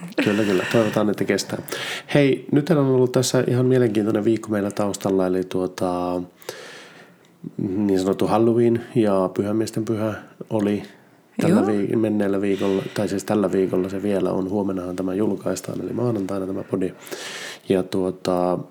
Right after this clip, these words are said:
Speaker 1: päästiin käymään myös yrittäjäjuhlissa.
Speaker 2: Mm-hmm.
Speaker 1: Onneksi olkoon muuten kaikille Rovaniemen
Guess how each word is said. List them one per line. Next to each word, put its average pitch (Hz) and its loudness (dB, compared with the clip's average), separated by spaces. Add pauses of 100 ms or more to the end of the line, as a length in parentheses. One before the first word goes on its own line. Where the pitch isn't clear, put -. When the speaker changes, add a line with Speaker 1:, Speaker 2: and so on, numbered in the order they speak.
(260)
Speaker 1:
päästiin 127 2
käymään 131 2
myös 127 0
yrittäjäjuhlissa. 123 2 (160)
Speaker 2:
Mm-hmm. 196 0 (800)
Speaker 1:
Onneksi 127 2
olkoon 120 2
muuten 113 2
kaikille 110 2 (160)
Rovaniemen 107 2